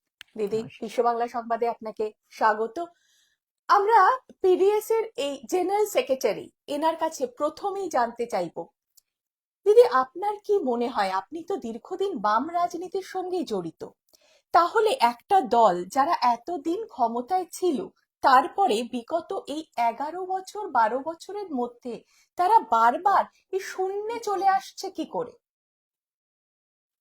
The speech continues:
Speaker 2: তার মূল কারণ তাদের রাজনৈতিক ট্র্যাক চেঞ্জ করা। বিশেষত বড়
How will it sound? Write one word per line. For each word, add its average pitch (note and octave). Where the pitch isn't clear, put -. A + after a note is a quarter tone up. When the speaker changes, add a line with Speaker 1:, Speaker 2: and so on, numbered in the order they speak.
Speaker 2:
তার F3+
মূল G#3+
কারণ G3+
তাদের F3
রাজনৈতিক F3+
ট্র্যাক F#3+
চেঞ্জ F#3+
করা। B2
বিশেষত F#3+
বড় F#3+